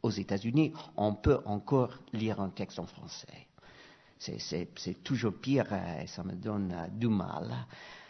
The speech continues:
Mais quand j'ai parlé avec l'éditeur qui a fait la,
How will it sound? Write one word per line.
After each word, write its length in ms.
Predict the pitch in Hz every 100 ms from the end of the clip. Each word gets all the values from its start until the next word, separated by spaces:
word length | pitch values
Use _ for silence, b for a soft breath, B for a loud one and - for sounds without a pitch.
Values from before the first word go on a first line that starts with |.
| B B _
Mais 180 | 127 135
quand 160 | 151 170
j'ai 140 | 151
parlé 340 | - 160 190
avec 260 | 175 117 117
l'éditeur 720 | 120 120 113 - 98 107 -
qui 160 | - 107
a 80 |
fait 220 | 101 - 117
la, 280 | 95 92